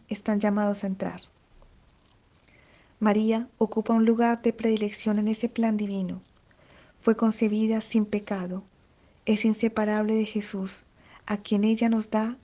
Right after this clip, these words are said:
a quien ella nos lleva. Esa es la letra M que hay en la,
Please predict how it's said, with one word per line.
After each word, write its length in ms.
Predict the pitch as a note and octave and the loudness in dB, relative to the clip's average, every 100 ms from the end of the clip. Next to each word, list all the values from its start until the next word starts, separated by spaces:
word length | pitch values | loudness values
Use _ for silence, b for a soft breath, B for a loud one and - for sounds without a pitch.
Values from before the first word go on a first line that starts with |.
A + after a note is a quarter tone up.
| - | -12
a 100 | G#3 | -6
quien 240 | - G#3 | 0 2
ella 220 | G#3 G#3+ | 2 2
nos 180 | G#3 G3 | 0 -2
lleva. 380 | - E3+ F3 F#3 _ _ _ _ _ _ _ | -6 -8 -10 -14 _ _ _ _ _ _ _
Esa 180 | G3+ G3+ | -4 -2
es 100 | G3 | 0
la 100 | G3+ | 0
letra 360 | G3+ G3+ G3+ - | 0 -2 -8 -2
M 340 | A3+ G3 E3+ F#3+ _ - | 2 2 0 -6 _ -6
que 160 | G3 | -2
hay 240 | F#3 F#3 - _ _ _ _ _ _ _ - | 0 -2 -8 _ _ _ _ _ _ _ -6
en 220 | G#3 G3 | -4 -2
la, 460 | F#3+ F#3 F3+ F3+ | -2 -2 -4 -6